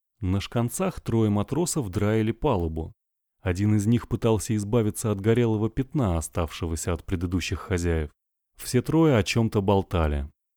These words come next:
Капитан бы прошел мимо и не заметил их, если бы в уши не бросилась фраза: "Нехороший корабль, тут что-то плохое творится".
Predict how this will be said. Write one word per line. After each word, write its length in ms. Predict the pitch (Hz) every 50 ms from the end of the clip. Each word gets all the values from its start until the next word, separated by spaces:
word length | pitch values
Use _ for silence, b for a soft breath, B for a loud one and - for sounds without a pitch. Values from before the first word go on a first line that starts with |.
| _ -
Капитан 400 | - - 147 135 - 160 151 143
бы 120 | 127 135
прошел 380 | - - 143 139 - - 156 147
мимо 340 | 156 170 180 156 127 120 120
и 40 |
не 140 | 120 123 127
заметил 540 | 117 135 139 151 165 170 160 - 95 82 82
их, 160 | 82 76 - 92
если 400 | 87 101 151 165 - - 165 156
бы 180 | 131 139 123
в 100 | 101 104
уши 220 | 117 113 - - 113
не 160 | 110 113 110
бросилась 500 | 98 95 101 98 - - 101 98 95 -
фраза: 640 | - - - 92 87 82 78 73 78 76 76 76 - _ _ _ _ _ _ _ _ _ -
"Нехороший 640 | 98 98 127 147 - 165 160 170 175 156 - 160 151
корабль, 640 | 147 - 160 147 147 139 131 123 117 107 98 90 85 - - - _
тут 180 | - 151 147 131
что-то 380 | - - - 147 139 - - 127
плохое 560 | - 143 139 135 127 - - 139 135 135 131
творится". 760 | 127 143 147 147 135 135 131 120 - - - 110 101 87